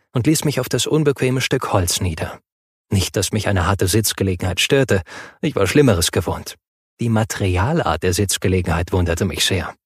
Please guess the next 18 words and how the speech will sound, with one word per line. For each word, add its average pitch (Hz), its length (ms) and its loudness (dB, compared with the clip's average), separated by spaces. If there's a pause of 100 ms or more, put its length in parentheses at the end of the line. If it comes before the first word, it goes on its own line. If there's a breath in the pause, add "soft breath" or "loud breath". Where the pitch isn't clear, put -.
(280)
Möbel 156 240 2
aus - 220 -2
Holz 156 200 0
fand 143 240 -4
man 117 100 0
nur 131 100 2
noch 117 100 0
selten, - 460 -2 (400 loud breath)
seitdem 104 380 2
nahezu 104 440 2
alles 120 320 0
künstlich 87 500 0
hergestellt 92 440 0
werden 92 200 -2
konnte. 95 300 -2 (460)
Aus - 360 -4
umwelttechnischen 113 840 2
Gründen 107 380 2